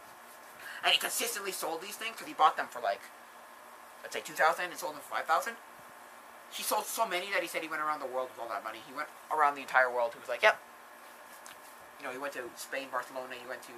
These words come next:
Rome, he went to Venice, he went to, to, to, I think he went to South America, Brazil, I think he went to, like, um, maybe even Russia, uh, but, but, but he went to, I think, Italy, uh, uh, Germany, I think he went to, like, he went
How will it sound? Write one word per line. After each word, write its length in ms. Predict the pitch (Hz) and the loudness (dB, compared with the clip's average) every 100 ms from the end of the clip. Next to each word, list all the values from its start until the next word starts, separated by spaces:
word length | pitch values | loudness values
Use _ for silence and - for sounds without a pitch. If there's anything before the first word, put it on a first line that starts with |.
| 113 | -4
Rome, 320 | 127 127 127 123 | 2 2 2 -2
he 100 | 117 | -12
went 100 | 117 120 | -12 -10
to 20 | 123 | -4
Venice, 320 | 127 123 - | -4 -4 -10
he 80 | 117 | -10
went 160 | 113 | -12
to, 160 | - 113 107 - - - - | -10 -12 -12 -16 -18 -18 -16
to, 80 | - | -12
to, 260 | 120 110 180 175 - - - | -10 -10 -12 -12 -14 -16 -12
I 0 | |
think 160 | 180 | -12
he 40 | 170 | -12
went 80 | - | -2
to 20 | |
South 220 | 143 139 | 0 0
America, 400 | 143 139 139 135 127 | 0 -2 0 0 -2
Brazil, 400 | 120 135 135 135 | -6 -6 -4 -2
I 80 | - | -4
think 80 | 131 | -6
he 80 | |
went 160 | 135 131 | -12 -12
to, 80 | 127 | -8
like, 160 | 120 110 - - - - - - | -8 -10 -14 -18 -18 -18 -16 -8
um, 160 | 113 107 - - - | -6 -6 -10 -18 -14
maybe 160 | 143 185 | -12 -10
even 160 | 170 - | -12 -6
Russia, 400 | 190 - 139 123 120 - - - | -4 0 2 2 2 -6 -18 -8
uh, 240 | 110 104 98 92 | -4 -2 -4 -6
but, 80 | 95 - | -12 -12
but, 80 | 98 | -12
but 160 | 90 | -12
he 80 | 90 | -14
went 80 | 127 | -10
to, 80 | 127 | -8
I 80 | 117 | -8
think, 160 | 123 - - - - - - - - - - | -10 -16 -18 -18 -18 -18 -18 -18 -18 -18 -14
Italy, 320 | 139 131 131 127 | -10 -8 -6 2
uh, 400 | 139 123 113 - | 4 4 2 -2
uh, 360 | - 113 110 95 - - - 127 143 | -6 -6 -6 -8 -14 -16 -18 -14 -12
Germany, 480 | 143 139 135 135 131 | -10 -10 -12 -10 -10
I 60 | |
think 160 | 127 135 | -10 -12
he 80 | 139 | -14
went 80 | |
to, 80 | 131 | -12
like, 160 | 120 117 - - - - | -10 -10 -12 -14 -14 -12
he 80 | |
went 80 | 202 | -10